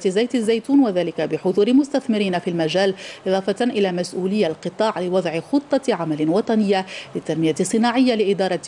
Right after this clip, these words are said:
كل من التدريب، التسويق والتصدير، إضافة إلى تحويل المنتوج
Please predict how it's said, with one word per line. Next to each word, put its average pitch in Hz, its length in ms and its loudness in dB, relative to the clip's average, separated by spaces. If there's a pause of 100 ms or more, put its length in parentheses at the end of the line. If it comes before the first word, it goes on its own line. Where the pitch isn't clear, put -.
(160)
كل 269 300 6
من 208 120 0
التدريب، 165 600 -2
التسويق 180 640 -4
والتصدير، 214 500 -2 (460)
إضافة 285 360 2
إلى 262 220 2
تحويل 214 360 0
المنتوج 190 560 -2